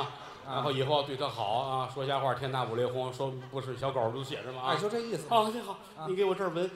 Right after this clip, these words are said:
Speaker 1: 纹什么？
Speaker 2: 好的。
Speaker 1: 哎，那你问那么些这干嘛呀？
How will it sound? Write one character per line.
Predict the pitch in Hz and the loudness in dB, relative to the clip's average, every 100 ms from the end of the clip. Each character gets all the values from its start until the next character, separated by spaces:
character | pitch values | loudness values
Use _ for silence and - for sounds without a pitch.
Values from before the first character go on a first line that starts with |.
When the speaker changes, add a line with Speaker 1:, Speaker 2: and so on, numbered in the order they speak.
| - 135 | -12 -14
Speaker 1:
纹 | 156 | -2
什 | |
么？ | 160 | 0
Speaker 2:
好 | 127 | 0
的。 | - 247 247 - | 2 0 0 -6
Speaker 1:
哎， | 226 226 - - - - - - - - - - - - - - - - - - - | -4 -4 -4 -4 -2 2 4 4 6 6 6 6 4 4 2 2 2 0 -2 -4 6
那 | 427 427 | 6 8
你 | 247 | 6
问 | 370 403 | 4 8
那 | 392 | 8
么 | 254 | 8
些 | 403 | 6
这 | 427 466 494 - | 8 12 12 12
干 | 214 | 6
嘛 | 180 - | 4 2
呀？ | 160 | 0